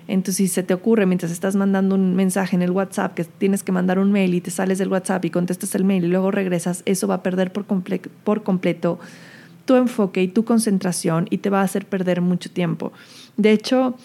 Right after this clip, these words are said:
está también, hay muchos estudios donde se comprueba que te vuelve menos inteligente el distraerte de una cosa a otra, porque estar en esta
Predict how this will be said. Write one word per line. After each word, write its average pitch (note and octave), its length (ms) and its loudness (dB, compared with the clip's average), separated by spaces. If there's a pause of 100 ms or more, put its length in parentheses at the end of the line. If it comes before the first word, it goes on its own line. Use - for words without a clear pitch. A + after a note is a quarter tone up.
(340)
está G3 680 0
también, A3+ 420 2
hay G3 80 4
muchos A3 300 2
estudios F#3 500 0
donde F3+ 520 0 (180)
se F#3+ 200 0
comprueba A3+ 720 0
que F#3+ 100 0
te G3 140 -2
vuelve A3+ 260 0
menos A3+ 320 4
inteligente F#3 880 0
el F#3 140 0
distraerte F#3 680 0
de F3+ 60 2
una F3 180 0
cosa F3 240 -6
a F3+ 60 0
otra, - 340 -4 (500)
porque F#3+ 680 0 (1800)
estar A3+ 300 2
en A#3+ 160 4
esta A3 800 2